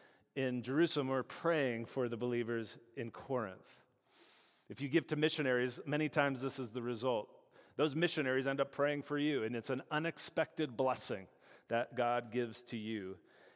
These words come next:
as you give, after you give to them. But the principle here to remember is that God does far more greater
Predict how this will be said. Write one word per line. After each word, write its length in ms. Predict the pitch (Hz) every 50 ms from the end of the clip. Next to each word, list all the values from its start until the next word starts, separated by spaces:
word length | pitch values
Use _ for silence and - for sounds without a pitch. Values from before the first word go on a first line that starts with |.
| _ -
as 220 | 95 101 95 98
you 140 | 104 104 101
give, 380 | 98 107 104 101 98 98 104 - - -
after 260 | 117 113 - - 113
you 80 | 104 98
give 240 | 92 98 95 90 -
to 100 | - 104
them. 280 | 90 101 101 95 85 85 85 - _ _ _ _ _ _ _ _ _ _ _ _ _ - - - -
But 140 | 135 143 -
the 80 | 160
principle 540 | - - - 196 185 - 180 143 147 139 131
here 340 | - - 139 123 117 117 113
to 140 | - - 113
remember 520 | 120 120 120 123 123 117 104 101 92 - - - _ - - - - - - - -
is 180 | - 139 127
that 300 | - 156 147 156 - 147
God 400 | 123 147 143 151 165 175 160 135
does 400 | 117 139 131 127 123 120 117 - - - - -
far 280 | - 139 147 156 156 151
more 280 | 147 143 143 139 139
greater 640 | 123 117 120 123 120 113 107 101 95 92 98 98